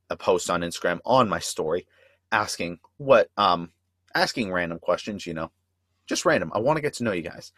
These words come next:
And I think at the end of every episode, sadly, we will not have our Ari's Takes anymore. And I don't wanna try and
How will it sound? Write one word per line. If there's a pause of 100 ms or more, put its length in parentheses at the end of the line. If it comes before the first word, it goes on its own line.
(380)
And
I
think
at
the
end
of
every
episode, (280)
sadly,
we
will
not
have
our
Ari's
Takes
anymore.
And
I
don't
wanna
try
and